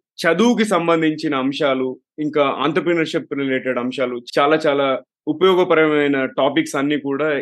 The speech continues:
ఈ పాడ్‌కాస్ట్ ద్వారా ఎక్స్‌పర్ట్స్ ని పిలిచి ఇంటర్వ్యూ చేస్తుంటాము. And మన పాడ్‌కాస్ట్ అనేది టీజీవీ ఇంగ్లీష్ లో మరియు హిందీలో కూడా ఉందండి.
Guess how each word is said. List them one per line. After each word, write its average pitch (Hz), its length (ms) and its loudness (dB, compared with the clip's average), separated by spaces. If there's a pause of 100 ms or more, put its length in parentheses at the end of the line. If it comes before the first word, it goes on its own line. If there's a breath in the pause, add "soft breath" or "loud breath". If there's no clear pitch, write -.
ఈ 135 180 -2
పాడ్‌కాస్ట్ 131 420 0
ద్వారా 131 320 0
ఎక్స్‌పర్ట్స్ 120 540 -2
ని 127 380 -4 (100)
పిలిచి 139 260 -4
ఇంటర్వ్యూ 139 300 -2 (120)
చేస్తుంటాము. 113 580 -8 (460)
And 120 180 0
మన 131 220 0
పాడ్‌కాస్ట్ 170 680 2
అనేది 143 360 -2
టీజీవీ 156 840 -6 (240)
ఇంగ్లీష్ 185 520 0
లో 185 260 -2 (100)
మరియు 143 260 0
హిందీలో 151 420 -2
కూడా 147 260 -2
ఉందండి. 120 500 -2